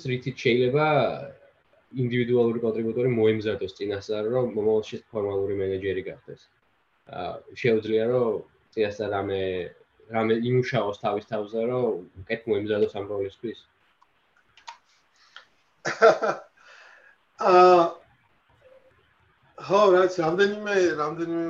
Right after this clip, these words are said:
Speaker 2: შესაძლო პა-, პასუხია ამაზე. ერთ-ერთი, რაც აი ამ წუთას მოვაფიქსდა, რომ შეგიძლიათ შეხედოთ თქვენს გარშემო ლიდერები, რომლებსაც პატივს ცემთ და რომლებიც ეფექტურები არიან, ისინი რაზე მუშაობენ, როგორ ფიქრობენ და, ასე ვთქვათ, იმის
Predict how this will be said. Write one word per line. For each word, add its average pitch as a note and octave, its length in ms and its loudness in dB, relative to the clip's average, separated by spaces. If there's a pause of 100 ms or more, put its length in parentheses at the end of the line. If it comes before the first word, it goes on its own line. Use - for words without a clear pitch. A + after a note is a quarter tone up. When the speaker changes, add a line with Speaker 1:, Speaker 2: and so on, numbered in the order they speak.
(120)
Speaker 2:
შესაძლო D#3+ 520 -4
პა-, C#3+ 240 -6
პასუხია D3 600 -10
ამაზე. B2+ 440 -8 (120)
ერთ-ერთი, F3+ 540 0
რაც E3 240 6
აი D3 160 2
ამ C3+ 160 -2
წუთას D3+ 320 -6 (1120)
მოვაფიქსდა, D#3 680 -6
რომ G3+ 420 0 (540)
შეგიძლიათ F3+ 400 2
შეხედოთ G3+ 360 2
თქვენს F3+ 260 2
გარშემო E3 460 2
ლიდერები, D3+ 480 0
რომლებსაც C#3 460 -10
პატივს C#3+ 420 -12
ცემთ C#3 400 -14
და C3+ 200 -12
რომლებიც C3+ 440 -10
ეფექტურები D3 580 -12
არიან, E3 460 -2 (760)
ისინი F#3 280 4
რაზე D#3+ 260 6
მუშაობენ, D#3 580 0
როგორ D3+ 280 2
ფიქრობენ D#3 580 -6
და, F3+ 200 -8
ასე D3+ 220 -6
ვთქვათ, F3+ 380 -10
იმის D3+ 280 -14